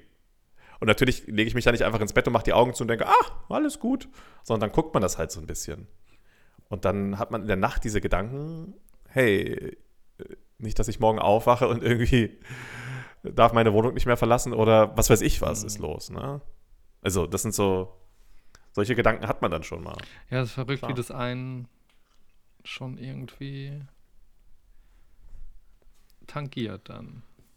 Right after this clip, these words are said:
Speaker 1: Aber hundertprozentig. Genau.
Speaker 2: Ja. So ist es.
Speaker 1: Ja, und eigentlich hatte ich
Speaker 2: Ich
Speaker 1: auch
Speaker 2: hab
Speaker 1: vor,
Speaker 2: ganz,
Speaker 1: im April, Mai
Speaker 2: ja?
Speaker 1: mal wieder,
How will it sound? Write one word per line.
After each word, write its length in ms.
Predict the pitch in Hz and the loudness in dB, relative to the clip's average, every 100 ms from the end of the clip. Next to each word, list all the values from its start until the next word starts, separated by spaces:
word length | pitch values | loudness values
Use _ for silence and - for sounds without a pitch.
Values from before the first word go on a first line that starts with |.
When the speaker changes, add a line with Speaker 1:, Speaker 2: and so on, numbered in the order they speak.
| - - - - - - - _ _ _ | -20 -20 -20 -20 -20 -20 -20 _ _ _
Speaker 1:
Aber 200 | - 82 | -12 -10
hundertprozentig. 880 | 87 80 - - 104 95 80 80 - - - - - - - - | -8 -10 -10 -10 -8 -8 -10 -12 -14 -14 -14 -16 -18 -20 -20 -20
Genau. 440 | 98 87 80 127 127 | -16 -12 -10 -10 -10
Speaker 2:
Ja. 140 | 127 - _ - - _ - - - - - | -12 -16 _ -20 -20 _ -20 -20 -20 -20 -14
So 120 | - | -10
ist 120 | 131 | -2
es. 120 | 131 104 | 0 0
Speaker 1:
Ja, 60 | |
und 80 | 85 | 0
eigentlich 340 | 87 98 110 | 0 -2 -2
hatte 80 | 127 | -2
ich 60 | 131 | 2
Speaker 2:
Ich 60 | |
Speaker 1:
auch 40 | 196 | 4
Speaker 2:
hab 100 | - | 4
Speaker 1:
vor, 80 | 131 | 4
Speaker 2:
ganz, 220 | 190 117 | 4 0
Speaker 1:
im 60 | - | 0
April, 260 | - 123 | 2 2
Mai 180 | 107 98 | 6 4
Speaker 2:
ja? 60 | 117 | 4
Speaker 1:
mal 120 | 107 | 0
wieder, 380 | 104 101 104 | 0 0 -2